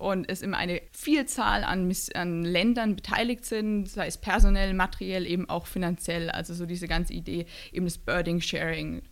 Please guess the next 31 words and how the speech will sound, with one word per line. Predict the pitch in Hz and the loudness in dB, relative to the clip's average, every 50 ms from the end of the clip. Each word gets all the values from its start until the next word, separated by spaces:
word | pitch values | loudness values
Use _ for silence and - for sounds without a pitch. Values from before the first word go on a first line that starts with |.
| - - - | -20 -12 -10
wird | 180 170 180 175 - | -4 -4 -4 -4 -2
da | - | -2
auch | - 170 175 | 0 0 2
nochmal | 165 165 175 175 156 160 160 | 2 2 0 2 0 0 0
wieder | 175 175 160 160 156 | -2 -2 -2 -2 -2
gespiegelt, | 160 165 165 - - - 170 165 165 160 165 160 170 | -2 -4 -6 -6 -8 -8 -8 -6 -4 -4 -4 -4 -2
was | 170 175 - - | -4 -4 -4 -4
eben | - 202 196 208 - | -4 -2 -2 0 -2
auch | - - 196 196 - | -2 -2 -4 -4 -4
dazu | - 196 185 - 190 | -6 -6 -6 -6 -6
beiträgt, | 170 175 180 185 - - 208 - - | -4 -4 0 2 4 4 4 2 0
dass | 190 - | -2 -4
so | - 202 | -2 -2
eine | 202 202 | -2 -2
Mi-, | - - 220 220 - 214 214 - | -2 -4 -6 -4 -4 -4 -4 -4
Mission | - 202 - - 214 208 208 214 214 214 - - - - - - - | -8 -8 -6 -4 -2 -2 0 0 0 -2 -2 -8 -14 -16 -16 -12 -6
nicht | - 196 190 - 202 | -4 -2 -2 -2 0
nach | 185 180 175 175 185 | -2 -2 -2 -2 -6
Wochen | 180 175 - 202 | -6 -4 -2 -2
oder | 180 185 180 | 0 0 0
Monaten | 180 185 190 180 180 - - 175 | 2 2 2 2 0 0 0 -2
pleite | - - 220 254 285 277 - - | 0 2 2 2 2 2 -2 -4
ist, | - - 196 208 - - | -4 -4 -4 -4 -6 -6
sondern | - - 190 190 185 - | -6 -4 -4 -4 -4 -4
einfach | - 185 185 196 190 185 | -4 -4 -4 -4 -4 -6
das | - 180 180 - - | -6 -6 -8 -6 -2
sehr, | 196 196 196 | 0 0 0
sehr | 190 190 185 185 | 2 0 0 0
lange | 180 180 180 185 175 | 0 0 -2 -2 0
durchhalten | 185 196 175 165 - 170 - - - - 156 | 0 0 0 0 -2 -6 -6 -8 -8 -10 -10
kann. | 156 - 214 - - | -10 -8 -10 -10 -10